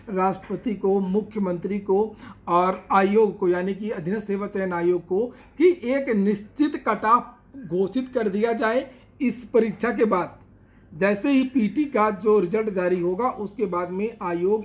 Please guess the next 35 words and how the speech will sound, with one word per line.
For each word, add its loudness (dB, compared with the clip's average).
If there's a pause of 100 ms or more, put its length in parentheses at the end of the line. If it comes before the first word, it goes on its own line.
(120)
एक 0
कट -10
ऑफ -4
घोषित -6
कर -2
दे -2 (460)
कि 6
जिनके 0
भी 0
साठ -4
के -6
ऊपर -4
या 0
पैंसठ -6
के -6
ऊपर -2
जितना -2
भी 0
है, -2 (220)
एक 4
निश्चित 0
कट -2
ऑफ 0
सोच -4
लें 0
और 0
तीन -2
चार 0
लाख 0
विद्यार्थी -4
जिसमें -4
पास -4
हो -8
सकते -6
हों। -4